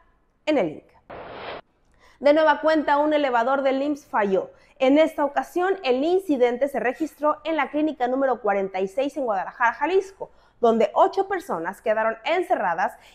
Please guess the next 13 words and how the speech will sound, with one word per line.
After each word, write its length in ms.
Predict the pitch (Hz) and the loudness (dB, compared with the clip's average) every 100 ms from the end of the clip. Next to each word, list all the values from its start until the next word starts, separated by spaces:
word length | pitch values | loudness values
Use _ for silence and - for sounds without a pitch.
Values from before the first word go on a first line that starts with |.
| - | 0
y 100 | 285 | 2
tuvieron 560 | - 320 311 359 381 381 | 6 8 8 4 0 -2
que 140 | 381 | -2
ser 260 | 311 - 302 | -2 -2 0
rescatadas 720 | 320 320 294 269 285 277 285 - | 0 -2 -6 0 0 2 -2 -4
por 100 | 302 | -2
el 140 | 240 | -2
cuerpo 460 | 214 208 202 226 226 _ _ _ | 2 0 0 -4 -4 _ _ _
de 160 | 190 240 | 4 4
bomberos. 540 | 185 147 - - - _ _ | 4 -4 -8 -20 -20 _ _
La 180 | 196 240 | 2 2
información 480 | 311 330 320 320 294 | 2 -2 -4 -4 -4
completa 500 | 302 294 294 311 | -2 -2 -2 -2